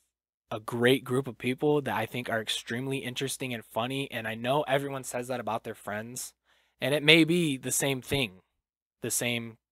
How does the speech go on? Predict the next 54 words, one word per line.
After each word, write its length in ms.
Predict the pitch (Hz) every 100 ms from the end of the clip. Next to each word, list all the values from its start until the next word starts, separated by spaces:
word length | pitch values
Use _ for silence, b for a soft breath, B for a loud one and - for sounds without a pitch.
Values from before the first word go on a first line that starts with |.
| _
you 100 | 107
know, 120 | 104
saying, 460 | - - 135 98 104
"Oh, 160 | 127
my 120 | 113 123
friends 260 | 120 120
are 120 | 113
hilarious 440 | 110 113 113 107 107
and 80 | 110
think 120 | 107
they 80 | 107
could 100 | -
totally 160 | 233
make 120 | 208
a 20 | -
podcast." 360 | - - - -
But 160 | 107 -
I, 160 | 85 -
with 100 | 117
my 160 | 123 143
friends, 240 | 156 139
I 80 | 120
feel 160 | 147 143
different. 320 | 175 - - _ _ _ _ _ _ _ _ _ _
You 80 | 107
know, 80 | 104
they're, 120 | 120
like, 180 | 120 117
a 40 |
really 380 | 120 120 117 110 _
cool 500 | - 139 135 127 120 -
group 180 | 127
of 80 | 110
people, 320 | - 131 113
and, 100 | 107
like, 160 | 120 113
the 80 | 120
guests 300 | 113 147 -
I 80 | 165
have 120 | 139
planned, 300 | 127 131 143
you 60 |
guys, 380 | 143 147 147 - b b b b b b b b b _ _ _ _ _ _ _ _ _ _ -
it's 120 | 120
fucking 280 | 151 139 120
crazy. 380 | 127 131 101
Like, 160 | 104 104
I 120 | 120
plan 320 | - 151 147
on 280 | 147 123 127
having 580 | 120 127 123 123 120 120 -
a 80 | 131
couple 280 | - 123
people, 600 | 113 120 113 110 110 98